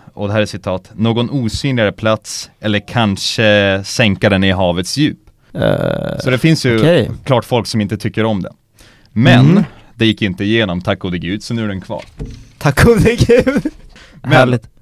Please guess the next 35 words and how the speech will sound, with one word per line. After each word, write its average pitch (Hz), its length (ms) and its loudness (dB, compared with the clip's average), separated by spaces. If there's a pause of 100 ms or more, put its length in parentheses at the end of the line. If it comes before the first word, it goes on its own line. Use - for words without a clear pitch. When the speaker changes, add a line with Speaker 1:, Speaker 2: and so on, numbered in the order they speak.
(360)
Speaker 1:
det, 131 220 0 (280)
och 135 60 -12
så, 151 100 -6
och 135 140 -12
så 151 80 -8
nästa, 143 520 -6
det 123 120 -2
här 139 80 0
är 127 80 0
sista. 90 560 -10 (100)
Och 120 80 -8
den 127 100 -2
här 147 120 0
tr-, - 140 -12
den 160 140 2
här 170 220 4
ve-, 147 240 0
den 165 120 0
här 180 100 4
vet 117 160 -2
ni 101 160 0
vilken 87 280 -6
det 90 80 -6
är - 120 -6
i - 40 -8
alla - 160 -8
fall. - 200 -12 (600)
Incest. 117 580 -8 (1000)
Skellefteå, 101 260 0
för 104 320 6
det 98 60 6
är 98 40 6
Speaker 2:
Ah, 101 280 4
Speaker 1:
med. 98 100 0
Speaker 2:
japp. 131 140 0